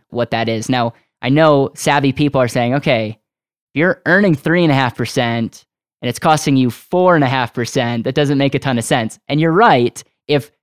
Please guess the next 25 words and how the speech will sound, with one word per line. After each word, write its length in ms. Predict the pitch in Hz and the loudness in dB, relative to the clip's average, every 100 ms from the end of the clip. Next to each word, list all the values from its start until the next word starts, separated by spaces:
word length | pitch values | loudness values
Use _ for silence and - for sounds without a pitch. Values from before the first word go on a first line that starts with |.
| _ | _
life 200 | 147 160 | 0 0
insurance 380 | 165 - 156 135 - | 0 0 0 0 0
only 240 | 156 151 | 2 2
benefit 380 | 139 143 139 135 | 4 2 2 0
is 100 | 120 | -2
a 60 | 117 | 0
rate 180 | 123 | 0
of 60 | 113 | -2
return, 480 | 113 135 113 98 120 _ | -2 -2 -2 -6 -14 _
if 80 | |
there's 180 | - 127 | -4 0
no 220 | 147 170 | 4 6
other 180 | 170 151 | 6 4
benefits 360 | 143 147 139 - | 4 2 2 -2
to 60 | |
life 200 | 131 143 | 0 2
insurance, 420 | 127 - 117 117 - | 0 -4 -4 -4 -2
then 220 | 123 120 | -2 -2
it 100 | 113 | -2
doesn't 240 | 131 117 | -2 -2
make 160 | 123 120 | -4 -6
a 60 | |
ton 180 | 113 117 | -6 -8
of 80 | 113 | -6
sense 380 | - 127 156 | -4 -4 -4